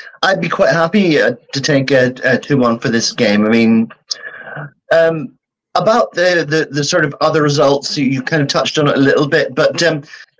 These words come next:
it's j-, just, I, I was just flicking through the various, uh, news outlets. Liverpool have found a brand new Maradona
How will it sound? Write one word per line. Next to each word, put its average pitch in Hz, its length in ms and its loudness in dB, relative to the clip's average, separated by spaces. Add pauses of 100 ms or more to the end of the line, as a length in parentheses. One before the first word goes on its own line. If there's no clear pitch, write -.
it's 143 320 -2
j-, - 180 -4
just, 190 400 0
I, 139 120 2
I - 160 0
was 156 240 -2
just - 340 -6
flicking 170 340 0
through 139 640 2
the 139 160 -2
various, 135 580 2
uh, 117 160 2
news 113 400 2
outlets. 113 560 2
Liverpool 147 500 2
have 123 120 -6
found 120 260 2
a 107 40 -2
brand 127 340 2
new 117 160 4
Maradona 113 760 2